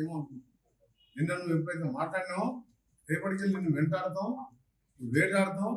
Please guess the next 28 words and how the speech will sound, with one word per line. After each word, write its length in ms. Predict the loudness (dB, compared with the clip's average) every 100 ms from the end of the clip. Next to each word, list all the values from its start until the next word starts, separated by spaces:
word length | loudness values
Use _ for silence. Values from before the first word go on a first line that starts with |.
| -6 -16 _ _ _
నువ్వు 140 | -10 0
కట్టె 180 | 4 4
పట్టుకొని 300 | 4 0 -2 0
నువ్వే 180 | 2 0
అన్నావు 200 | 0 -4
కదా 120 | -4 -4
మమ్మల్ని 260 | -2 0 0
వెంటాడతాం 400 | -2 -2 -4 -6
అని. 120 | -8 0 0 0 -4 -10 -8 -6
మా 60 | -2
కట్టె 180 | -2 -2 0
పట్టుకునే 280 | -2 -2 -4
వెళ్ళి 140 | -4 0 4
మేము 160 | 4 4
గట్టిగా 260 | -2 -4 0
ఉన్నాం. 140 | 0 0 -14 -20 -20 -20 -20 _ _ _ _ _ _ _ -6
నువ్వు 140 | -2 0
ముసలాయన 420 | 2 4 6 4 2
కట్టె 160 | -2 -2
పట్టుకొని 280 | -6 0 6 6
వేటాడేది 400 | 6 2 -4 -6
లేదు, 140 | -4 0
వెంటాడేది 400 | 0 0 -2 -4 -6
లేదు. 100 | -16 _ -20 _ _
నీ 60 | -10 -8
దుకాణంగా 400 | 0 4 4 4 0
బంద్ 160 | 4 4
అయింది. 260 | 4 -2